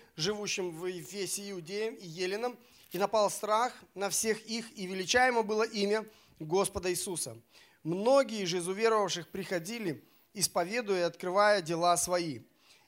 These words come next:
А из занимавшихся чародейством довольно многие, собрав книги свои,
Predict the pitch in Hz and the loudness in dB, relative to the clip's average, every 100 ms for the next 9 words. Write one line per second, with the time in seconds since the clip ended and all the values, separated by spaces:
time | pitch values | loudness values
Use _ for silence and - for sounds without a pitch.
0 | _ 180 202 190 190 202 214 226 202 196 | _ 0 2 2 0 0 2 2 2 -4
1 | 185 156 196 180 196 254 - 175 175 190 | -4 -2 0 0 0 -2 -2 0 2 2
2 | 196 190 208 233 190 180 180 185 165 - | 2 0 0 0 0 -2 0 0 0 0
3 | 170 180 208 233 202 185 | -4 0 0 2 0 -2